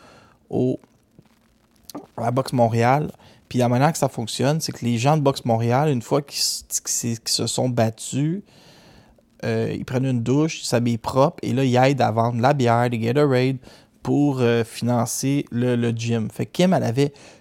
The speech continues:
une magnifique robe fleurie, et elle servait de la bière.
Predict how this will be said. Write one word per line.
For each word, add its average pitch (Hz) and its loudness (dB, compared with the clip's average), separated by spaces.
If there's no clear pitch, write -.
une 120 0
magnifique 175 2
robe 135 2
fleurie, 131 0
et 156 6
elle 117 4
servait 131 2
de 127 -2
la 113 4
bière. 110 -2